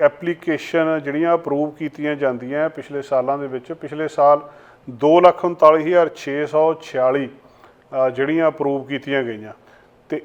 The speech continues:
ਇਹ ਦੁੱਗਣੀਆਂ ਸੀ ਵੀਹ ਸੌ ਅਠਾਰਾਂ ਨਾਲੋਂ। ਵੀਹ ਸੌ ਅਠਾਰਾਂ ਦੇ ਵਿੱਚ ਇੱਕ ਲੱਖ ਅੱਠ ਹਜ਼ਾਰ ਨੌ ਸੌ ਅਠਾਸੀ ਸੀ, ਅ, ਵੀਹ, ਅਠਾਸੀ ਸੀਗੀਆਂ। ਸੋ ਇਹ, ਅ, ਵਾਧਾ ਜਿਹੜਾ ਹੈ ਇਹਦੇ ਵਿੱਚ ਲਗਾਤਾਰ ਪਿਛਲੇ ਸਮੇਂ ਤੋਂ ਹੋ ਰਿਹਾ ਆ। ਸੋ ਹੁਣ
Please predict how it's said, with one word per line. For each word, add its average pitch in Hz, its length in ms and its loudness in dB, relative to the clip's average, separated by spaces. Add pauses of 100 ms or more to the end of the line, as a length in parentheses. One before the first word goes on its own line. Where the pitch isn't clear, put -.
ਇਹ 170 500 2
ਦੁੱਗਣੀਆਂ 143 640 -2
ਸੀ 139 140 -8
ਵੀਹ 147 160 -6
ਸੌ 170 120 -2
ਅਠਾਰਾਂ 127 340 0
ਨਾਲੋਂ। 127 240 -2
ਵੀਹ 170 160 -8
ਸੌ 190 120 -4
ਅਠਾਰਾਂ 139 380 4
ਦੇ 165 80 -2
ਵਿੱਚ 165 240 -6
ਇੱਕ 160 180 -6
ਲੱਖ 156 280 2
ਅੱਠ - 180 -2
ਹਜ਼ਾਰ 165 240 2 (440)
ਨੌ 143 220 2
ਸੌ 160 120 0
ਅਠਾਸੀ 147 440 2
ਸੀ, 143 160 -10
ਅ, 135 100 2
ਵੀਹ, 131 300 -4
ਅਠਾਸੀ 143 420 2
ਸੀਗੀਆਂ। 131 360 -10 (500)
ਸੋ - 220 -12
ਇਹ, 196 300 6
ਅ, - 20 -16 (380)
ਵਾਧਾ 156 540 8
ਜਿਹੜਾ 170 340 2
ਹੈ 170 40 2
ਇਹਦੇ 170 140 -4
ਵਿੱਚ 165 160 -10
ਲਗਾਤਾਰ 143 580 2
ਪਿਛਲੇ 139 320 -10
ਸਮੇਂ 131 300 -8
ਤੋਂ 127 120 -6
ਹੋ 117 200 -6
ਰਿਹਾ 160 300 8
ਆ। 165 40 0 (460)
ਸੋ 147 540 4
ਹੁਣ 156 500 4